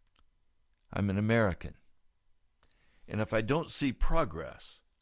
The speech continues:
if I don't see productivity, my heart grows discouraged and I think I have to try harder. I'm asking the Lord to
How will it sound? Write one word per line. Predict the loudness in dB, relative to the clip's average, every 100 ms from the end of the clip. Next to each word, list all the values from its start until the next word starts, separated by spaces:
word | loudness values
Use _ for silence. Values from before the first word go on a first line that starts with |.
| _ _ _ _ _ _ _ _ _
if | -12 -6
I | -2
don't | -2 -2
see | -4 -4
productivity, | 2 2 2 -4 0 0 0 -6 -10 -18 -20 -20 _ _ _ -20 -20 _ -10
my | -6 -6
heart | -4 -4 -4
grows | 0 0 -2
discouraged | -6 -6 -4 0 2 2 0 -6 -6
and | -2
I | -2
think | -2 -6 -2
I | 2
have | 2 0
to | -6
try | 0 4 4
harder. | 6 4 2 -6 -14 _ _ _ _ _ _ _ _ _ _ _ _ _ _ _ _ _ _ _ _ _
I'm | -4 -2
asking | 0 0 -2 -8 -4
the | -4
Lord | -2 0 0 -2 -6
to | -6